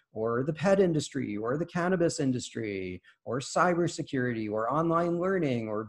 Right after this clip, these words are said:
video streaming or different SaaS products? I assure you, there's places that are doing better than ever before. So I would advise all of you to shift the axis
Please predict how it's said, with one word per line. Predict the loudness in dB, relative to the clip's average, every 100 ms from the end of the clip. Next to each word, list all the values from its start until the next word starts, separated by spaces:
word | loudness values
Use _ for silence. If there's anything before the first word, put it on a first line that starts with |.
| 0
video | 2 4 4
streaming | 2 -2 -2 0 -2 -4
or | -6
different | -6 -6 -6
SaaS | 0 2 2 0 0
products? | 2 2 0 -4 -12 _ _
I | -2
assure | -2 -2 -2 -2
you, | 0 -2
there's | -4 -6 -8
places | -2 -2 -2 -4 -2
that | 0
are | -2 -4
doing | 0 2 2
better | 0 0 0
than | 0 -2
ever | -4 -6
before. | -10 -14 -12 -12 -12 -20 _
So | -2 0
I | 0
would | -4 -6
advise | -6 -2 -2 0 2
all | 2
of | 0
you | -2 -4 -6 -10 _ _ -6
to | -4
shift | -4 -4 -4 -2
the | -4 -6
axis | -6 -6 -6 -4 -4 -8